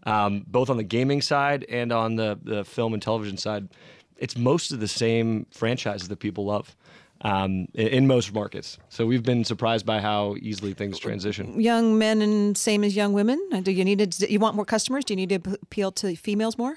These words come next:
Speaker 1: Yeah, there's different genres and different franchises. You think kind of like Buffy and a few of the, and shows like that have a, a more female-centric audience, but still a ton of male fans. So we've always said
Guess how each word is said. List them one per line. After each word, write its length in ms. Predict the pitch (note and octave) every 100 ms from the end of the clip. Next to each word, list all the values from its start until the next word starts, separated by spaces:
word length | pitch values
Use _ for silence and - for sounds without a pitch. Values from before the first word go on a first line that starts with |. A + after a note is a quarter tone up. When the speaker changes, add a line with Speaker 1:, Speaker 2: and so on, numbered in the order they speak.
| -
Speaker 1:
Yeah, 200 | B2+ F#3
there's 180 | G#3+ F#3+
different 340 | G3 - G3
genres 540 | A#2+ C#3+ D#3 D#3+ D#3 C#3+
and 100 | C3+
different 300 | C3+ D3 B2
franchises. 720 | C3+ C3 C#3+ C3 B2+ B2 A#2+
You 60 |
think 180 | B2 C#3
kind 180 | - C3
of 100 | A2+
like 260 | A#2 G2+ G2+
Buffy 960 | C3+ - C3+ C3 B2+ B2+ B2+ B2+ A#2+
and 140 | A2+
a 40 | A2
few 220 | - C3
of 60 | A#2+
the, 120 | B2
and 180 | A#2+ A2+
shows 240 | C3 B2+
like 100 | B2
that 140 | B2 B2
have 140 | A#2+
a, 220 | A#2+ A2 - -
a 140 | B2
more 340 | A#2+ B2 B2+
female-centric 600 | B2 C3 C3 B2 B2+ A2 G#2
audience, 320 | B2+ E3+ -
but 280 | D3 A#2 -
still 280 | - D3+
a 60 | A2+
ton 180 | - A#2+
of 60 |
male 180 | A#2 A#2+
fans. 380 | - A#2 C3 C#3+
So 80 | B2
we've 160 | C#3
always 220 | D3 C#3 -
said 440 | C3 B2+ A#2+ A2+